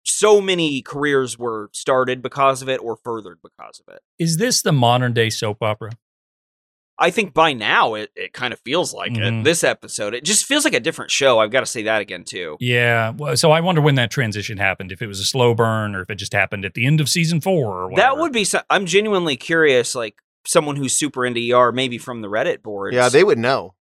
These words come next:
Speaker 1: Yeah, what they think are, like, the eras of the show.
Speaker 2: Well, I'll be posting these episodes in there. So if any of you listen,
Speaker 1: Yeah, let us know.
Speaker 2: hit me up. I'm r slash Manly Van Lee. I don't know if that's how
Speaker 1: <laughs> I'm
Speaker 2: Reddit
Speaker 1: gonna
Speaker 2: things
Speaker 1: get
Speaker 2: work.
Speaker 1: on there, guys. I'm gonna do it. I'll
Speaker 3: I
Speaker 1: get
Speaker 3: have
Speaker 1: on
Speaker 3: one. I
Speaker 1: there.
Speaker 3: just forgot what it is.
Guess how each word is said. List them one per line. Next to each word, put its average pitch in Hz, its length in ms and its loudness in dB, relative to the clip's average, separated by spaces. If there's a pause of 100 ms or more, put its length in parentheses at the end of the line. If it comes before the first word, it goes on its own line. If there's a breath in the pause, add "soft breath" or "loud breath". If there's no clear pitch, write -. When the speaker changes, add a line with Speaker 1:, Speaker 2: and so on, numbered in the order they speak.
Speaker 1:
Yeah, 151 180 4
what 147 340 0
they 156 120 4
think 143 260 -2
are, 139 120 2
like, 120 260 -4
the 104 420 -12 (360)
eras 139 420 4
of 117 160 -12
the 87 80 -12
show. - 480 -10
Speaker 2:
Well, 107 260 -2
I'll 110 160 0
be 131 140 0
posting 131 600 -2 (100)
these 123 500 0
episodes 120 560 -4
in 123 160 -2
there. 82 220 -8
So 98 220 -10
if 87 100 -14
any 107 120 -6
of 104 80 -8
you 107 120 -6
listen, 123 240 0
Speaker 1:
Yeah, 196 80 4
let 156 160 2
us 165 160 -2
know. 165 200 2
Speaker 2:
hit 190 140 0
me 175 140 4
up. 151 200 -2 (200)
I'm 117 260 -10 (220)
r 117 280 -2
slash 131 460 0
Manly 143 340 -2
Van 156 260 -2
Lee. 170 220 -2
I 120 80 0
don't 131 100 2
know 120 120 2
if 233 100 4
that's 120 160 0
how 127 100 -2
Speaker 1:
<laughs> - 20 -10
I'm 294 240 4
Speaker 2:
Reddit 285 40 -2
Speaker 1:
gonna 311 140 4
Speaker 2:
things 240 100 0
Speaker 1:
get 214 120 4
Speaker 2:
work. 180 100 4
Speaker 1:
on 156 100 0
there, 123 180 -2
guys. 107 320 2
I'm 185 100 2
gonna 202 220 4
do 143 220 2
it. 87 140 -4
I'll - 100 0
Speaker 3:
I 226 80 4
Speaker 1:
get 170 120 4
Speaker 3:
have 208 100 4
Speaker 1:
on 185 60 -4
Speaker 3:
one. 156 80 2
I - 20 4
Speaker 1:
there. 139 80 0
Speaker 3:
just 156 140 -4
forgot 131 320 2
what 131 120 -2
it 104 100 -4
is. - 560 -6